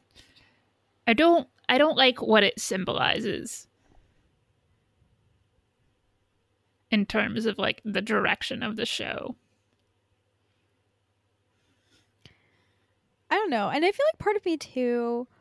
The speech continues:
Speaker 2: would have wanted to waited to know this news. You know, wait until, you know, I'm watching the show to be like, "Oh, shit, like, that's Ahsoka."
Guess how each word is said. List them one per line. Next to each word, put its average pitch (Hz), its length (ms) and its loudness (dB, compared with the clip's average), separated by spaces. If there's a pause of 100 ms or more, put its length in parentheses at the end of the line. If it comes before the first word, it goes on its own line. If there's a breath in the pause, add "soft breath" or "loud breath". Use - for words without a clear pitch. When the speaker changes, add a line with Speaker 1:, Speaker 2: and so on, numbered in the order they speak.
(340)
Speaker 2:
would 269 240 4
have 262 200 -2
wanted 240 360 -2
to 233 240 -4
waited 214 640 -4
to - 160 -6
know 196 400 -2
this 185 400 -10
news. 160 800 -10 (260 soft breath)
You 277 80 4
know, 269 160 4
wait 269 320 4
until, 226 840 0
you 247 140 -4
know, 226 220 0
I'm 220 120 -2
watching 208 420 -2
the 202 100 -4
show 202 320 0
to 202 40 -8
be 202 140 -6
like, 190 160 -6 (260)
"Oh, 262 300 2
shit, 240 400 -4 (160)
like, 180 260 -10 (300)
that's 202 240 -4
Ahsoka." 214 480 -6